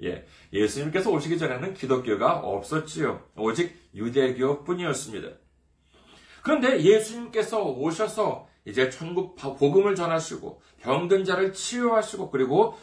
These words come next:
죽은 자를 살리시기도 하셨습니다. 이와 같은 모습을 보고 많은 사람들이 놀랐습니다.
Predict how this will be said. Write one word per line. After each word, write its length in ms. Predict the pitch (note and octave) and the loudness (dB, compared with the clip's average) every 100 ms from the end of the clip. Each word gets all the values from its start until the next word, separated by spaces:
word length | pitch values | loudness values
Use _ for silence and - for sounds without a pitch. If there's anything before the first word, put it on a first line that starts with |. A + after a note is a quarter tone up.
| _ | _
죽은 340 | - D3 G#3+ | -8 -2 -2
자를 360 | G3 F3+ A#3+ - - | 0 0 0 -4 -16
살리시기도 1000 | - - B3 C4 - - F#3+ E3 F3 F3 | -18 -12 -8 -6 -6 -10 -10 -4 -2 -2
하셨습니다. 580 | - D#3+ D3+ - B2 B2 - _ _ _ _ _ _ _ _ _ - - - | -6 -14 -12 -12 -16 -16 -20 _ _ _ _ _ _ _ _ _ -20 -20 -6
이와 200 | D3 A3+ | 4 4
같은 300 | C#4+ C#4 C#4+ | 6 2 2
모습을 360 | A#3+ A#3+ A#3+ C4 | 0 0 0 -2
보고 240 | C4 B3+ | -2 -2
많은 440 | - - - G3 G#3+ | -2 -4 -8 -6 -6
사람들이 720 | G3 G#3 G3+ G3 G3+ G#3+ G#3+ | -6 -4 -2 -2 -2 -4 -4
놀랐습니다. 1000 | C3+ D#3+ G3+ - G3 G3+ G3+ G3+ G3 | -2 2 2 0 -2 -2 2 2 -2